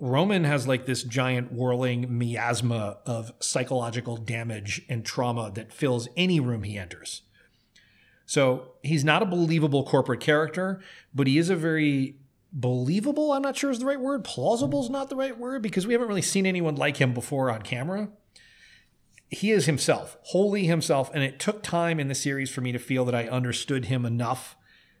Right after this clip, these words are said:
to have him make plausible sense to the extent that he ever <laughs> does. Shiv is, you know, presented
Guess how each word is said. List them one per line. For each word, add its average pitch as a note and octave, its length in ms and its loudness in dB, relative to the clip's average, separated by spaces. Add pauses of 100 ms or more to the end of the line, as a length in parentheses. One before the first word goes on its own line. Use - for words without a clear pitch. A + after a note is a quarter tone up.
(100)
to C#3 100 2
have B2+ 280 -2
him B2 340 0 (260)
make B2 280 0
plausible A2 480 -4
sense G2+ 380 -4
to - 100 -8
the A#2 100 -4
extent A#2 300 -4
that A2+ 80 -10
he G#2 80 -8
ever F2+ 160 -12
<laughs> - 240 -6
does. - 500 -8 (1300)
Shiv E3 840 6 (220)
is, C3+ 800 2 (840)
you F#3+ 160 -2
know, C3+ 120 4
presented C#3+ 920 2